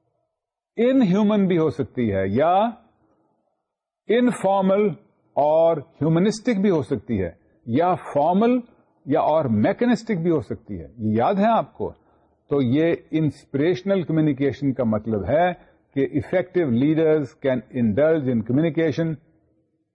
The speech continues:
which is formal or informal, but which is based upon consideration of human values. This is what is meant by inspirational communication as part of it.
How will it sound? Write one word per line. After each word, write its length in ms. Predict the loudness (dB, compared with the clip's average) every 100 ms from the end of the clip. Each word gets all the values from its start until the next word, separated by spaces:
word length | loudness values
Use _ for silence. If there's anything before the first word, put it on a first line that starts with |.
| _ -6
which 140 | -4 0 0
is 200 | 0 -4 -10 -20 _ _ -10
formal 440 | -2 0 2 2 2 0 -4 _ _ _ _ _
or 160 | -2 0 0 0
informal, 560 | 0 0 0 2 2 0 -2 _ _ -6
but 160 | -6 -4
which 140 | -6 -4
is 100 | -6 -2 0
based 400 | 0 -2 -4 -4
upon 400 | -2 0 0 -2 -6 _ _ -4
consideration 720 | -2 -2 -2 0 0 0 -2 -4 -4 -4
of 300 | -2 -2 -6 -6
human 420 | -2 0 0 -2 -6 -14 -6
values. 400 | -2 -2 -2 -6 -12 -10 -8
This 120 | -4
is 100 | -2 -2
what 120 | -2 -2
is 120 | -2
meant 340 | -2 0 -2
by 180 | -2 -2 -4 -4 -4
inspirational 580 | -4 -6 -4 -4 -6
communication 640 | -4 -2 -2 -2 -4 -4 -8 _ _ -4
as 180 | -4 -2 -2
part 200 | -2 -2
of 80 |
it. 100 | -8